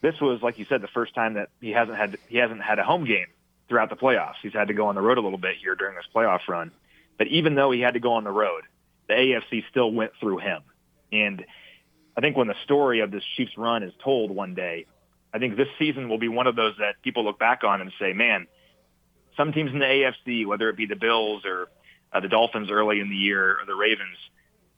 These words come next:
they thought maybe this was their year, that the A F C was going to run through them."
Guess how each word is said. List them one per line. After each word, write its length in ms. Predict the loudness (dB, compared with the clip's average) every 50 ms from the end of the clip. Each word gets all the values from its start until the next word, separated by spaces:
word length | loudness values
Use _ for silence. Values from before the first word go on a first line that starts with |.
| _ -2
they 80 | 0
thought 200 | 4 4 2 4
maybe 260 | 4 2 2 2 2 2
this 180 | 2 0 0
was 120 | -4 -4 0
their 220 | 2 2 4 4
year, 400 | 2 2 0 0 0 -2 -4 -6 _ 0
that 220 | 0 0 0 0
the 60 | 0
A 200 | 2 2 4 2
F 60 | 2 0 0
C 100 | -2 -2
was 100 | 0 0
going 200 | -2 -2 0 0
to 80 | 0
run 240 | 2 2 2 0 -2
through 200 | -4 -4 -2 0
them." 360 | 0 0 0 -2 -4 -8 -14